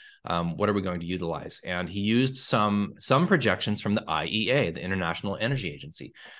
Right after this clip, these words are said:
The I E A has a goal of net zero globally by twenty fifty. Pretty optimistic. What does the I E A propose? A doubling of nuclear. They wanna see almost twenty-five hundred terawatt hours of nuclear by twenty forty, not twenty fifty.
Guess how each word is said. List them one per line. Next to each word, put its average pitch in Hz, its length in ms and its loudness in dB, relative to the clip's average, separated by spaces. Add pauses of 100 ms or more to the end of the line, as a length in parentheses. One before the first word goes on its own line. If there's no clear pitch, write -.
(160)
The - 100 -4
I 104 120 4
E 127 160 4
A 110 160 4
has 117 180 2
a 120 40 2
goal 104 220 2
of 101 80 0
net 92 220 -2
zero 85 400 -4 (280)
globally 98 560 -2
by 104 100 -2
twenty 80 340 -6
fifty. 147 460 0 (240)
Pretty 80 260 -4
optimistic. 123 640 0 (460)
What 98 180 -2
does 107 120 -2
the 117 160 -2
I 87 120 4
E 104 140 4
A 143 100 4
propose? - 540 -6 (200)
A - 80 -2
doubling 104 420 4
of 107 100 0
nuclear. 107 520 -2 (180)
They 95 80 2
wanna 120 180 4
see 120 220 2
almost 110 300 0
twenty-five 110 420 2
hundred 107 260 -2
terawatt 104 720 2
hours 85 340 0
of 90 140 -8
nuclear 82 440 -6 (140)
by 95 160 4
twenty 98 440 -2 (280)
forty, 135 420 4
not 139 200 2
twenty 123 240 2
fifty. - 440 -16